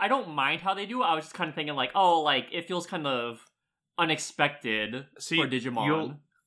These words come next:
Speaker 2: I think you'll appreciate it when you see the upcoming Focus episodes, because not having to include the same conflict three times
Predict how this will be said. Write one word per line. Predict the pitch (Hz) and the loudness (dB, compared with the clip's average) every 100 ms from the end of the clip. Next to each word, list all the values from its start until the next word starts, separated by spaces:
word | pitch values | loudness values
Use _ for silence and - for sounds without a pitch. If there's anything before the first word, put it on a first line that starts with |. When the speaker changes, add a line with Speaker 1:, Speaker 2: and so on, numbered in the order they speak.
| - | 2
Speaker 2:
I | 143 | 2
think | 160 170 | 2 0
you'll | 202 | 2
appreciate | 175 - 127 - 135 | 2 0 -2 0 2
it | 127 | 2
when | 120 120 | 2 0
you | |
see | 110 - 113 113 117 101 | -4 -8 -8 -6 -6 -6
the | 113 110 | -4 -4
upcoming | 113 - 127 123 | -4 -4 -4 -2
Focus | 127 147 139 | -2 -2 -4
episodes, | 143 151 - 160 156 | -4 -6 -4 -4 -6
because | - 143 117 | -6 -4 -4
not | 110 101 120 - | 0 4 4 4
having | 139 131 135 | 4 6 2
to | 135 131 | 0 -4
include | 117 - 127 123 113 107 - | -4 -2 0 0 -2 -10 -14
the | 117 123 | -4 -4
same | - 135 131 127 | 2 4 4 2
conflict | - - 117 123 131 127 - | 0 2 2 2 -2 -4 -6
three | - 120 120 | -12 -6 -4
times | 117 113 113 120 147 147 | -2 0 2 2 -2 -4